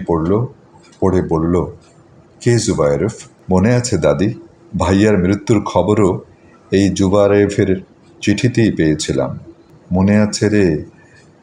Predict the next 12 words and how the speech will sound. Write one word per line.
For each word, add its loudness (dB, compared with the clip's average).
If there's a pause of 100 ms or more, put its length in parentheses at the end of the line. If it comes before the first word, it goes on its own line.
তাই 0
তো -4
ভাবছি, -2 (100)
কে 0
এই 0
জুবায়েরফ? 0 (1400)
আশ্চর্যের -2
কথা, -4 (520)
আমরা 2
কোথায় 0
আছি, 2
আমাদের 2